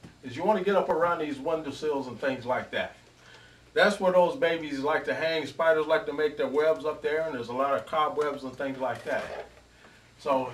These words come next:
you wanna be able to make your shots up there, perimeter, around the perimeters of windows,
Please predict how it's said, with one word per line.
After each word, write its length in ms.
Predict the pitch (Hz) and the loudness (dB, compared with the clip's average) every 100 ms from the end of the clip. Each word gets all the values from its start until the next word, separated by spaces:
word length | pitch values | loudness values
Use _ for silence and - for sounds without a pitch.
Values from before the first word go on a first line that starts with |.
| - | -2
you 100 | 180 | 2
wanna 220 | 185 185 | 4 2
be 100 | 180 | 4
able 120 | 180 | 2
to 80 | 156 | 4
make 260 | 156 185 185 | 4 4 4
your 160 | 147 | -2
shots 440 | - 185 175 - 180 | 0 4 4 2 -2
up 200 | 160 165 | -4 -2
there, 380 | 165 165 160 - - - | 0 2 0 -8 -20 -8
perimeter, 500 | 156 170 185 180 160 | 2 6 6 4 2
around 200 | 165 170 | 2 0
the 60 | |
perimeters 580 | - 156 170 165 151 139 | 0 0 2 0 0 0
of 80 | 139 | -2
windows, 480 | 170 202 196 180 | 0 2 2 -2